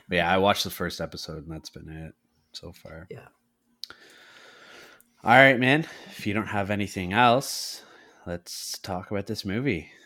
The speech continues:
Speaker 2: Let's talk about it. <laughs>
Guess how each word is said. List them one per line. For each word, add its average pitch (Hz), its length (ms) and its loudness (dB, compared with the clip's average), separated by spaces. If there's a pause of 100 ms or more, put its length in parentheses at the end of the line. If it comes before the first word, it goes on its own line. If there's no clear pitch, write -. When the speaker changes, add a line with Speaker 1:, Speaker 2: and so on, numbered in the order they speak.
(720)
Speaker 2:
Let's - 460 -8
talk 156 380 -4
about 131 140 -6 (400)
it. - 1040 -4
<laughs> - 40 -20